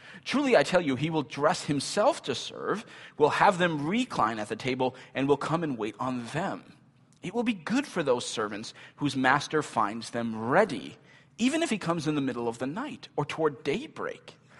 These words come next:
But understand this. If the owner of the house had known at what hour the thief was coming, he would not have let his house be broken into. You also must be ready, because the Son of Man, that's Jesus,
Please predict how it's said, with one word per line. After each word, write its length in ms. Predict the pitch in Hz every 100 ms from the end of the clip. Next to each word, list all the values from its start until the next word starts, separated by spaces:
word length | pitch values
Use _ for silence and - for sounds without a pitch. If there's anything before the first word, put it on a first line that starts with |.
| - -
But 140 | - -
understand 720 | 165 208 240 - 165 170 143
this. 420 | 120 - - - - _ _ _ _ _
If 100 | 151
the 160 | - 175 -
owner 360 | 170 254 285 277
of 120 | 262
the 120 | 269
house 320 | - 104 120
had 260 | - 123 123
known 640 | 120 127 220 233 87 123 - - -
at 140 | 139
what 220 | 131 185 -
hour 380 | 131 180 175
the 100 | 127
thief 380 | 117 - 156 143
was 160 | 123 -
coming, 420 | - 214 120 123 - - -
he 100 | -
would 160 | 208 233
not 220 | 208 240
have 220 | 262 143
let 180 | 127 180
his 200 | - 160
house 320 | - 110 123
be 100 | -
broken 420 | 139 123 104 127 170
into. 300 | 226 - - - - -
You 140 | - 214
also 480 | - 208 254 175 143
must 260 | 127 -
be 100 | 139
ready, 240 | 135 180 127
because 300 | 123 139 -
the 80 |
Son 380 | 127 - 180 214
of 160 | 240 190
Man, 400 | 131 107 117 147
that's 180 | 101 -
Jesus, 420 | - 113 90 -